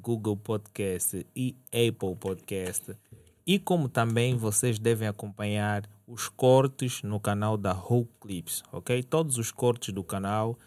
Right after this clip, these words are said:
são lançados na Whole Clips. Se tu queres acompanhar a rubrica mais esperada do momento, que é a Bio com o vosso boy Just M, vocês já sabem onde acompanhar. Vocês acompanham na Whole Moment.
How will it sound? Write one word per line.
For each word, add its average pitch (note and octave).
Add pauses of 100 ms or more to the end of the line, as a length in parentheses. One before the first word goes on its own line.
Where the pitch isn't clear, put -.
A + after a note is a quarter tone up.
(180)
são A#2+
lançados G#2+
na F#2+
Whole G#2+
Clips. F2+
Se C#3+
tu F3
queres E3+
acompanhar A2 (560)
a C3
rubrica B2
mais C3
esperada A2+
do G2+
momento, G#2 (100)
que A#2
é A2+
a G#2
Bio G#2
com G2+
o G2
vosso G#2+
boy G2
Just G2
M, G2
vocês G2
já G#2
sabem F#2 (140)
onde A2
acompanhar. F#2
Vocês F2+
acompanham G#2
na F#2+
Whole A2+
Moment. G2